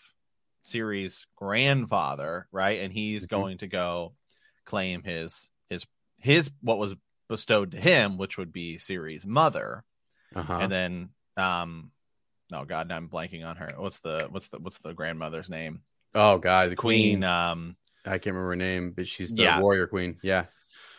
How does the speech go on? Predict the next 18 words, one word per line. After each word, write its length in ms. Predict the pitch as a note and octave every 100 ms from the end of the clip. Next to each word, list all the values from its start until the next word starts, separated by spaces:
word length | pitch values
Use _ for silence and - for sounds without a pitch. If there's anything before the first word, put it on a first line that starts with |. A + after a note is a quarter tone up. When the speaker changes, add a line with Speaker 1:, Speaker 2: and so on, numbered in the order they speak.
| - A#2+
Speaker 1:
Right. 340 | C3 F#2 - - -
So 600 | - D3+ A#2+ A2+ A2 G#2+
that's 200 | B2 C3+
why 80 | A#2+
she's, 320 | - C#3+ B2
like, 140 | G#2+ -
so 200 | A2+ G2
upset 320 | - A#2+ F2+
when 160 | F#2+
Geralt 440 | F#2 G2+ F#2+ E2+ - _ _ _ _ _ _ _ _ -
enacts 320 | G#2 G2 -
Law 160 | G2 F#2
of 40 |
Surprise, 500 | - F2 C3+ B2+ G#2 -
'cause 160 | G2+
now 520 | G2+ G2+ F2+ F2+ F#2 F#2 -
C-, 260 | - B2 -
uh, 300 | F#2+ F2 F2